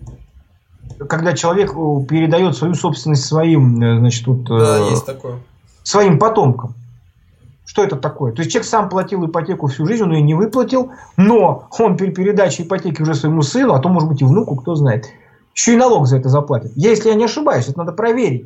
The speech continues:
Speaker 1: это надо проверять. Но очень похоже на правду, а если этого и нет, то это могут и ввести. А для чего это сделано? Ну что, э, я-, я-, японский правитель богаче станет от того, что возьмет этот налог с кого-то?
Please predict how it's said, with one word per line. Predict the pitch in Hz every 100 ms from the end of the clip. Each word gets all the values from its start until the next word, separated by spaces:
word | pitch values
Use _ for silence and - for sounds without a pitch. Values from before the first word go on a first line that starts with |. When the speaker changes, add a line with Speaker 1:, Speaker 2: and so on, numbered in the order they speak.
| -
Speaker 1:
это | - 156
надо | 156 156
проверять. | 175 202 226 127 - - _ _ _ _
Но | 170 202 170 - - _ 156
очень | 185 254
похоже | - 330 349 240
на | 202
правду, | 196 156 156
а | 165
если | 196 208
этого | 226 214 208 214
и | 220
нет, | 214 277 277
то |
это | 160 156
могут | 180 185
и | 196
ввести. | 240 214 - - - - - -
А | 190
для | 180 240
чего | - 339 285
это | 214
сделано? | 208 214 175 117 110 - - 202
Ну |
что, | 190 233 160 - - _ _ - _ _ _ _ _ _
э, | 143
я-, | 139 135 170 190 185
я-, | 208
японский | 190 226 226 - 214
правитель | 214 214 214 196
богаче | 190 202 226 -
станет | - 208 196
от | 196 -
того, | 202 214 208
что | - 208 202 196
возьмет | 202 190 214 208
этот | 202 196
налог | 208 254 269
с |
кого-то? | - 151 123 -